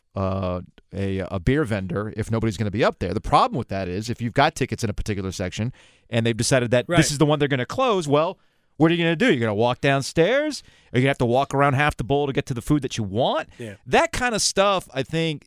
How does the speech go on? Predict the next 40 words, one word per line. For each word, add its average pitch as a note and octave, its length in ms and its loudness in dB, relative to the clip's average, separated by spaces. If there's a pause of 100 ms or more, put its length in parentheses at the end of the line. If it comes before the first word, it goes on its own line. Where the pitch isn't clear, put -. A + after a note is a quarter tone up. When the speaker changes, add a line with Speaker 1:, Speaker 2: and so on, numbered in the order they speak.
(140)
Speaker 1:
they C3+ 320 0
really D3 480 0
need C3+ 300 -2
to A#2+ 100 2
address, A2+ 400 0
because A2+ 480 -2
you D3 80 -6
can D3+ 140 -6
talk C#3 180 0
to - 80 -4
some D3 180 0
Kane A#2+ 260 -4
fans A2+ 340 -2
that A2 120 -4
make A#2 220 0
the - 80 -6
trips - 300 -2
to - 120 -8
other A2+ 220 0
arenas, A2+ 420 -2 (440)
and A#2 340 -2 (120)
it's - 400 -4
night A#2+ 220 2
and A2 120 -8
day, C3+ 180 2
they'll G2+ 160 -6
tell D#2+ 220 -8
you. - 120 -14
Just A#2 260 -2
absolutely A#2+ 580 2
night A2 260 0
and A2+ 100 -6
day A2+ 160 0
in G#2 100 -4
terms G#2 220 -4
of G2+ 60 -2
the G#2 120 0
overall G#2+ 300 0
fan G#2+ 440 -2
servicing G#2+ 600 -2